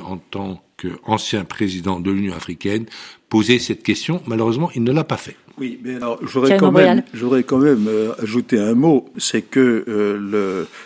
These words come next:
Speaker 2: président Kagame, euh, il a transformé son pays en un pays qui est, euh, on l'aime ou pas, et cetera, mais qui est un pays, euh, que,
Speaker 3: Prospère.
Speaker 2: qui, qui est assez, euh,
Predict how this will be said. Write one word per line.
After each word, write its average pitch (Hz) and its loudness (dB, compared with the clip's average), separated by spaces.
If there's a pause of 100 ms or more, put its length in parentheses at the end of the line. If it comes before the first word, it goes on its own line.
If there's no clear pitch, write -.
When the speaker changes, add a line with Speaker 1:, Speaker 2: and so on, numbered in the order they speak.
Speaker 2:
président 120 4
Kagame, 113 2
euh, 104 2 (420)
il 110 0
a 117 4
transformé 113 0 (160)
son - -4
pays 151 0 (140)
en 101 -2
un 98 -4
pays 127 0
qui 104 -4
est, 113 2
euh, 101 -6
on - -6
l'aime 104 -2
ou 95 -8
pas, 127 0
et - -10
cetera, 139 -2
mais 113 -6
qui 107 -4
est - -4
un 87 -2
pays, 123 2
euh, 104 -2
que, - -10
Speaker 3:
Prospère. 208 0
Speaker 2:
qui, 110 -4
qui - -4
est 220 -2
assez, 113 2
euh, 107 -2